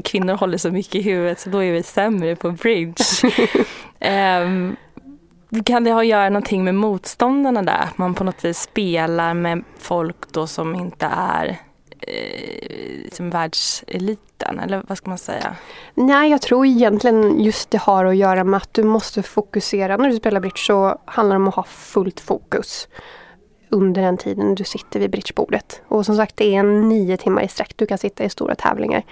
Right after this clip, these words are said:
Speaker 2: och spela nonstop hela tiden. Och som kvinna så, så är man ganska bra på att tänka på andra saker också. Man måste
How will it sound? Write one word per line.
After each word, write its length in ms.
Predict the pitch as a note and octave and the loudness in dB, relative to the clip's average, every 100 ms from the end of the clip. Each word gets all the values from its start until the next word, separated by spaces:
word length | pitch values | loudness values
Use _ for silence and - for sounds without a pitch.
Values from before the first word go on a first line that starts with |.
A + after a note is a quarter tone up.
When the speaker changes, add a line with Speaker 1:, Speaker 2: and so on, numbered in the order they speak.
| - - | -14 -16
Speaker 2:
och 420 | - - G3+ F#3+ | -18 -2 0 0
spela 600 | - G3 F#3 F#3+ F#3 F#3 | -2 -2 -2 -2 -2 0
nonstop 680 | G3+ G3 F#3 F#3 - - | 2 2 0 -2 -6 -8
hela 180 | - - | -6 -6
tiden. 420 | - - - G#3+ - _ | -6 -6 -4 -6 -8 _
Och 180 | - A3+ | -8 -2
som 560 | A#3 A#3 A#3 A#3 A#3 A#3 | 0 2 2 2 0 -2
kvinna 400 | - B3 G#3+ G#3+ | -4 0 0 -2
så, 520 | - A3 G#3+ G#3+ G#3+ - - - - - - - | -4 -2 0 0 -2 -6 -16 -20 -20 -20 -20 -6
så 120 | - | 0
är 80 | A3+ | 2
man 280 | G#3+ G3+ G#3 | 4 6 6
ganska 220 | G#3+ G#3+ | 4 2
bra 240 | F#3+ F3+ | 2 2
på 180 | F#3+ - | 2 -2
att 60 | G3 | 0
tänka 300 | G3+ F#3+ G3+ | 0 0 -2
på 300 | - G3+ F#3+ | -2 0 2
andra 360 | G3 G3 G3 | 2 0 0
saker 300 | G3 G3+ - | -2 -2 0
också. 200 | G3+ - | -2 0
Man 120 | G#3 G#3+ | 0 2
måste 640 | G3+ - G3+ G3 G3 | -2 0 2 4 2